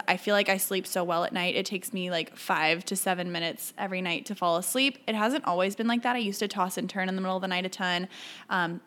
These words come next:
I sleep pretty fucking soundly, and I feel like I'm really, it, it's been a journey to get here. So a couple of reasons why you might not be sleeping well at night.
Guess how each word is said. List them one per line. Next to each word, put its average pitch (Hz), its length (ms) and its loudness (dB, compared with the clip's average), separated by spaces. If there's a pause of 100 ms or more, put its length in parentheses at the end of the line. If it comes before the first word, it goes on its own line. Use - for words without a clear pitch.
I 208 60 4
sleep 269 280 4
pretty 220 400 4
fucking 175 280 -4
soundly, 147 540 0
and 180 500 4
I 190 60 2
feel 185 160 0
like 180 120 0
I'm 185 160 0
really, 175 460 2 (500)
it, 220 160 4
it's 220 240 6
been 208 200 6
a 190 80 6
journey 185 420 0
to 190 160 -6
get 170 300 0
here. 285 420 2 (300)
So 247 420 8 (300)
a 240 60 4
couple 330 300 4
of 311 140 4
reasons 202 400 2
why 185 240 4
you 190 220 0
might 180 260 -2
not - 180 0
be 185 80 -2
sleeping 220 360 2
well 190 160 6
at - 80 -2
night. 76 220 -6